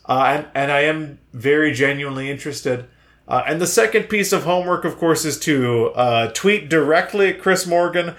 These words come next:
requesting he make a Fast and Furious movie in which they go to hell.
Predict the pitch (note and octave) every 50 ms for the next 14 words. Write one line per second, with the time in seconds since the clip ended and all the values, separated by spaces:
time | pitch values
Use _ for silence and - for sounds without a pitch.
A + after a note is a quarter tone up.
0 | - - - - C3+ C#3 D3+ D#3 D#3 D#3 - - D#3+ D#3 E3+ E3+ - - - G3+
1 | G3 F#3+ F3+ D#3 F3 F3+ E3 D#3+ D#3 D#3 D#3 D#3+ E3+ E3 D3+ D#3 - D3+ C#3+ D3
2 | D3+ D3 - E3 D#3 C#3 - D3+ C#3+ D3 C#3+ C#3+ C3+ C#3 C#3+ C3 C3 C#3+ C#3 C3
3 | B2+ C3+ C3 - - D3 C#3+ C3 C3+ C#3+ C3+ C3+ A#2 G#2+ C#3 C3+ C3 C3+ C#3 D#3
4 | F3+